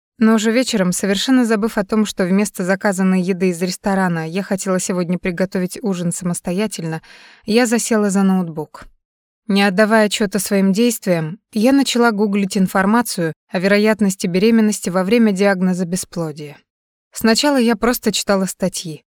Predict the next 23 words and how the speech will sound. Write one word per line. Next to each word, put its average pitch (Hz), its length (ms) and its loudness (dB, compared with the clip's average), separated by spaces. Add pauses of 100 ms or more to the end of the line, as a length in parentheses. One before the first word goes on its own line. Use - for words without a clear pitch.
(280)
а 190 80 -2
затем, 220 460 2
надев 196 320 -2
наушники, 214 540 0
начала 196 380 0
просмотр 220 580 0
видеоинформации 190 920 0
на 180 180 0
Ютубе. 160 540 -6 (680)
Все - 240 0
доктора 208 400 2
в 196 60 2
один 196 320 2
голос 196 280 2
твердили 196 480 0
о 196 120 2
том, 233 240 0
что - 240 -4
при 175 140 -6
диагнозе 185 520 0
бесплодия 180 640 -2
беременность 196 600 0
невозможна. 190 720 -2